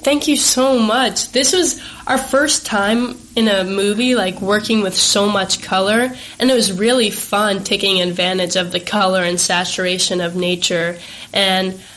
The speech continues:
uh, especially the color red, uh, was one of my favorites to work with.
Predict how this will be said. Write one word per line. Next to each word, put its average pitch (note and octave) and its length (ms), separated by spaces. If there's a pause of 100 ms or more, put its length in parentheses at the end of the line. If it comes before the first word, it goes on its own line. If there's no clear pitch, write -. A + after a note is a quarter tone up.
(120)
uh, F3+ 480
especially A3 720
the F#3+ 180
color G3 480
red, F3+ 580 (220)
uh, F3+ 320
was F#3 240
one G3 180
of F#3+ 80
my F3 180
favorites F3 460
to G3 120
work F3+ 260
with. F3 360